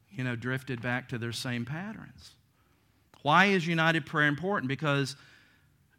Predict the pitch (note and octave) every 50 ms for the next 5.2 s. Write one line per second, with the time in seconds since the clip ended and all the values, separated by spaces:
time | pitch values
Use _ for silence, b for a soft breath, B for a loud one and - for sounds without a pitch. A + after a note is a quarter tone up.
0 | _ _ - C#3 E3+ G#3+ A#3+ A3+ G#3+ A#3 G3+ - G#3 F#3+ E3 E3 - - - F#3+
1 | G3 A#3+ C4 B3 E3 C3+ B2 G2+ - - A2+ F#2 F2 - - - _ _ - D3+
2 | F#3+ - - B3 A#3+ A3+ F#3 F3+ E3 C#3+ F3 E3+ F3 E3+ E3 D3+ C3+ - - -
3 | G3 A3 B3+ A#3 F3+ D#3+ D3+ D3+ D3+ - C#3+ C#3+ C#3+ D3+ E3+ F#3+ G3+ - C#3 A#2+
4 | E3 E3 F3+ G3 G3 F#3+ G3 G3+ G#3 - - - - A#3 B3 C#4+ C#4+ - - -
5 | - - -